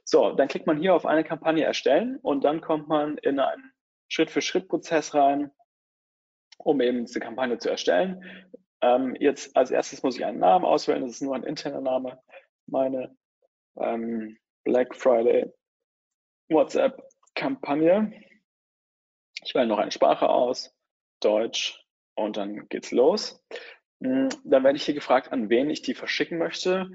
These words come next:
Da würde ich jetzt eine Liste oder ein Segment von Sendinblue auswählen.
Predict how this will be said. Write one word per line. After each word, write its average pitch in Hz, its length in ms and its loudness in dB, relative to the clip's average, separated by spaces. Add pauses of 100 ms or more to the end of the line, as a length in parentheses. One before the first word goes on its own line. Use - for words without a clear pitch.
(140)
Da 120 180 2
würde 139 160 4
ich - 60 -10
jetzt - 200 -2
eine 117 180 0
Liste 131 440 2
oder 117 180 4
ein 104 140 -2
Segment 120 360 -6
von 139 200 -4
Sendinblue 139 480 0
auswählen. 135 600 2